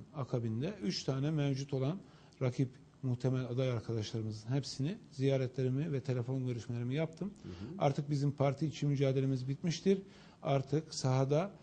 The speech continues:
Speaker 1: hep beraber tek yumruk halinde genel seçimlere hazırlık yapmamız gerekiyor diye o daveti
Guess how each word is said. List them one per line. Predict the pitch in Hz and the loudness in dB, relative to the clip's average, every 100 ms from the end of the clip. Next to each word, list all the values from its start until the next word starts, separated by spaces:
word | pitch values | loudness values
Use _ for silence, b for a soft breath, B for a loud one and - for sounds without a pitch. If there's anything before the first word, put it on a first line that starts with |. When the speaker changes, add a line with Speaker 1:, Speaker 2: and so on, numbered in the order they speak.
| B | B
Speaker 1:
hep | - 180 - | -2 0 2
beraber | 131 117 117 165 185 | 4 4 2 0 0
tek | - 165 | 0 2
yumruk | 156 127 113 | 2 0 0
halinde | 107 104 107 117 190 196 B B | -2 0 0 2 2 0 B B
genel | 160 180 | 4 4
seçimlere | - 113 127 165 | 2 0 0 4
hazırlık | 170 160 170 170 | 4 6 4 2
yapmamız | 151 151 135 123 | 0 2 0 2
gerekiyor | 127 120 - 117 | 2 0 0 0
diye | 156 196 B B | 0 -2 B B
o | - 156 | 0 2
daveti | 120 110 98 202 | 2 0 0 -2